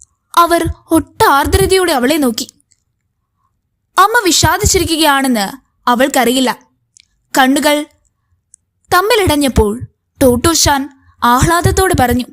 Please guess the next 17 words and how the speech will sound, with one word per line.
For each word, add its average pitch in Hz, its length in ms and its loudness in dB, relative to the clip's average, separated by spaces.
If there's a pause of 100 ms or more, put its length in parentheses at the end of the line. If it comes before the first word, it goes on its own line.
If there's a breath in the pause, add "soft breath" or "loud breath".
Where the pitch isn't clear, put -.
(920)
"എന്റെ 240 280 2
മനസ്സ് 269 380 -2
മാറിയിട്ടോ. 381 640 0 (480)
ഞാനേ 254 580 0 (520)
പാട്ട് 415 540 0
പാടി 427 200 0
ചുറ്റി 311 300 0
നടക്കണ 330 340 0 (520 soft breath)
ആ 392 40 2 (120)
ചെണ്ടക്കാരുടെ 359 800 0
കൂടെ 403 240 0
കൂടിയാലോന്ന് 349 600 0
ആലോചിക്കുവാ." 294 680 -2 (2000)
"പോകുന്നത് 302 500 2
എങ്ങോട്ടാന്ന് 381 560 0
അറിഞ്ഞി-, 339 400 -2 (640)
യാഞ്ഞിട്ടല്ലല്ലോ. 359 880 0